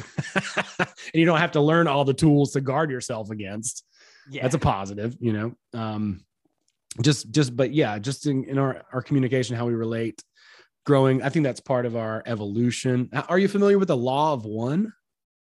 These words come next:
Speaker 2: Um, I am, but for the listeners that don't know, if, I mean, I'd, I'd love for you to explain it to them.
Speaker 1: Yeah, sure. So, uh, the law of one kinda sa-, says that overarching, uh, evolution or development of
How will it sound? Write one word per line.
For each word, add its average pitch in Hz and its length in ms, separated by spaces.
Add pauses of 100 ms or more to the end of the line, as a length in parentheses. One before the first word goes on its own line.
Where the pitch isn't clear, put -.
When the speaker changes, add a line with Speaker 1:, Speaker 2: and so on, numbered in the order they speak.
(120)
Speaker 2:
Um, 202 300 (220)
I 185 120
am, 180 360 (120)
but 160 280
for 185 100
the 170 100
listeners 170 400
that 143 120
don't 151 220
know, 123 220
if, 107 140 (200)
I 139 60
mean, 120 380
I'd, 120 340
I'd 110 140
love 120 160
for 131 120
you 113 80
to 107 60
explain 113 400
it 101 100
to 110 80
them. 107 260 (460)
Speaker 1:
Yeah, 208 260
sure. 165 220
So, 175 220
uh, 151 380 (220)
the 143 120
law 196 220
of 165 80
one 170 280
kinda 151 220
sa-, 123 260
says 123 380
that 123 180
overarching, 113 960 (500)
uh, 107 580 (240)
evolution 135 640
or 107 80
development 104 640
of 104 260